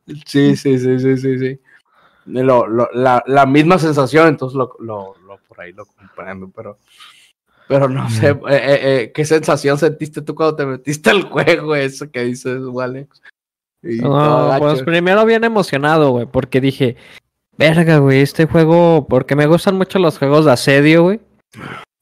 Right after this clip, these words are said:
Speaker 3: Eh, ju-, jugué, he jugado otros más, con Crossblade, este, Bloodsteel y varios. Y, pues, me emocionaba porque era un juego nuevo, güey. Cuando es un juego nuevo hay mucha gente jugando, güey, y es lo ma-, una de las cosas más divertidas, ¿no?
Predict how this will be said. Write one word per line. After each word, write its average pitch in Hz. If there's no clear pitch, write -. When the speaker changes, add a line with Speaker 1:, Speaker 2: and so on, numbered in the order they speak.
Speaker 3:
Eh, 120
ju-, 113
jugué, 123
he -
jugado 135
otros 135
más, 143
con 123
Crossblade, 127
este, 110
Bloodsteel 131
y -
varios. -
Y, 139
pues, 143
me 147
emocionaba 147
porque 160
era 147
un 165
juego 165
nuevo, 190
güey. 131
Cuando 120
es 135
un 160
juego 160
nuevo 170
hay 160
mucha 127
gente 123
jugando, 139
güey, 104
y 107
es 107
lo 117
ma-, 110
una 120
de 120
las 113
cosas 117
más 113
divertidas, 127
¿no? 151